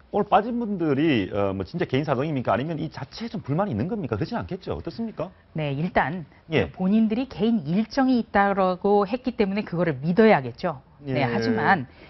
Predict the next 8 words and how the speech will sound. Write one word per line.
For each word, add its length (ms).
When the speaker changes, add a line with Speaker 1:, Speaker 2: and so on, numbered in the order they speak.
Speaker 2:
이 100
문재인 500
대표가 420
김상곤 1040
전 240
경기도 460
교육감을 640
통해서 540